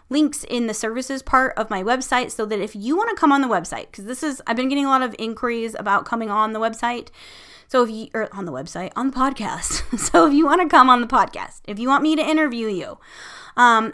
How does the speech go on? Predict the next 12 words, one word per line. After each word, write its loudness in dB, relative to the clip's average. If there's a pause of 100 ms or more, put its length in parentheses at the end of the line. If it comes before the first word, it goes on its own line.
there's 0
a 2
link. -6 (240)
So -8
now 4
you 0
can -2 (840)
book 0
yourself 4
on 2
the 0
podcast. -2